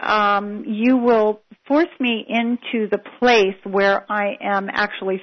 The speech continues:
future speaking and acting as if. And so you will say, "Wait a minute, Sandy, how, what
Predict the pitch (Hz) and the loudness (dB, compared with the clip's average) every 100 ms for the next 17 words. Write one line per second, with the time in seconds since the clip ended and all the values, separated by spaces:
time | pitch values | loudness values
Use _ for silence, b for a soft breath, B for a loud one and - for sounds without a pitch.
0 | - 247 247 - 214 - - 233 233 - | -2 0 0 0 -4 -4 -4 -2 -2 -2
1 | 180 175 180 B B B B _ 214 202 | -4 -6 -14 B B B B _ 0 0
2 | 190 - 214 220 220 196 190 - 196 196 | 0 2 2 2 -2 -4 -4 -4 -2 -4
3 | - 220 214 180 190 _ _ B B B | -4 0 0 0 -6 _ _ B B B
4 | - 220 208 202 202 196 - 214 208 208 | -2 0 2 0 -4 -6 0 4 4 4
5 | 202 - 208 214 208 202 202 208 196 247 | 2 -2 -6 -2 0 -2 0 0 2 4
6 | 269 220 196 - 180 185 - 247 233 339 | 2 0 -6 -6 -6 -6 -4 -2 2 2